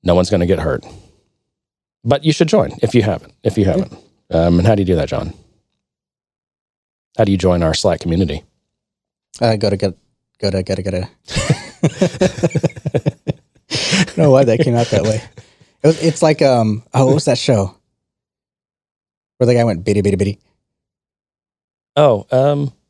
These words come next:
Speaker 1: was that a cartoon?
Speaker 2: No, it was a T V show, and it was, like, a little silver robot, and it was, like, it was a space show.
Speaker 1: Oh, the, oh, Jetsons?
Speaker 2: No, it wasn't Jetsons. It was,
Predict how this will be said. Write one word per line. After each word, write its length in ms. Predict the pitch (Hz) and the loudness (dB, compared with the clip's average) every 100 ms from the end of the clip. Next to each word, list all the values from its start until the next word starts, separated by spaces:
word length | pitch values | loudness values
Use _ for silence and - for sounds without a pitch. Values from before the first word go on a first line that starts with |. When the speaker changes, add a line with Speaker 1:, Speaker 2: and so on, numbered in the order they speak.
| - | -2
Speaker 1:
was 80 | 143 | 0
that 100 | 175 | 2
a 20 | |
cartoon? 380 | 175 151 190 220 | 0 2 0 2
Speaker 2:
No, 200 | 165 185 | 2 4
it 100 | 147 | 2
was 140 | 135 123 | 0 0
a 140 | 117 | -2
T 200 | - 147 | 2 2
V 120 | 143 | 4
show, 220 | - 131 | 4 2
and 80 | 117 | 4
it 40 | 117 | 2
was, 120 | 110 | 0
like, 100 | 117 | 0
a 40 | |
little 180 | 113 123 | 4 2
silver 280 | 117 143 120 | 2 0 2
robot, 480 | 113 117 123 120 104 | 2 4 2 2 0
and 120 | 110 | -2
it 40 | |
was, 200 | 107 104 | 0 0
like, 240 | 110 101 - | 0 -2 -2
it 60 | 120 | -4
was 120 | 104 | -4
a 60 | 104 | -6
space 320 | - 117 - | -2 -2 0
show. 380 | 131 123 120 - _ _ _ _ _ _ _ _ _ _ _ _ _ | 2 2 0 -4 _ _ _ _ _ _ _ _ _ _ _ _ _
Speaker 1:
Oh, 120 | 226 | 0
the, 120 | 202 | 2
oh, 80 | 175 | 0
Jetsons? 540 | 143 165 - 453 - - 147 | 2 0 0 -4 -6 -4 2
Speaker 2:
No, 200 | 156 165 | 4 6
it 20 | |
wasn't 240 | 190 269 | 4 4
Jetsons. 400 | 170 202 131 107 | 4 0 -2 -2
It 80 | 127 | 0
was, 260 | 135 - | 0 -2